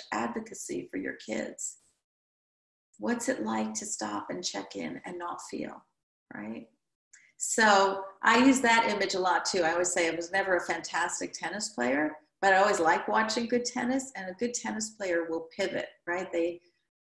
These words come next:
they look like they don't move necessarily so much, but they have to be prepared to think, "Well, the ball might come here, but on the other hand, it might be over there. And I have to be prepared to go in any direction,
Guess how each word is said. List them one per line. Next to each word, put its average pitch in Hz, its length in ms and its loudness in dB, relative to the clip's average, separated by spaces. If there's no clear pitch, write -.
they 196 260 4
look 247 340 2
like 320 200 6
they 269 100 10
don't 262 260 6
move 269 300 6
necessarily 294 640 4
so 294 160 0
much, 294 240 0
but - 160 -2
they 220 100 2
have 220 260 0
to 233 80 -2
be 208 220 -2
prepared 202 480 -2
to - 120 -4
think, 202 260 -10
"Well, 202 140 -2
the 190 60 -2
ball 202 240 2
might 240 220 4
come 277 260 0
here, 269 240 0
but 208 120 0
on - 100 -4
the - 80 -4
other 240 180 0
hand, 208 140 -6
it - 80 -14
might - 200 -14
be - 120 -8
over - 240 -8
there. - 300 -8
And - 100 -6
I 208 80 0
have 214 180 -2
to 214 60 -6
be 202 140 -4
prepared 180 560 0
to 165 100 -4
go - 240 -2
in 170 160 -2
any 165 220 -6
direction, - 680 -6